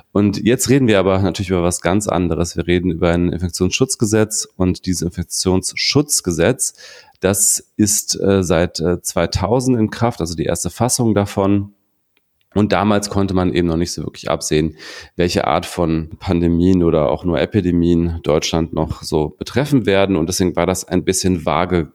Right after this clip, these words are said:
gefasst. Also in diesem Infektionsschutzgesetz von zweitausend,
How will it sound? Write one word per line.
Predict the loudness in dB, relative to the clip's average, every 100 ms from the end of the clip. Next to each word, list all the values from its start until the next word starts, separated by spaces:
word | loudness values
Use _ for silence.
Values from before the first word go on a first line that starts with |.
| -6
gefasst. | -6 -2 -2 -2 -4 -6 -6
Also | 0 0 -2 -8 -20 -6
in | -2
diesem | 0 2 2
Infektionsschutzgesetz | 0 -2 0 -2 -2 -4 -2 0 0 0
von | -4
zweitausend, | -4 -4 -2 0 0 2 0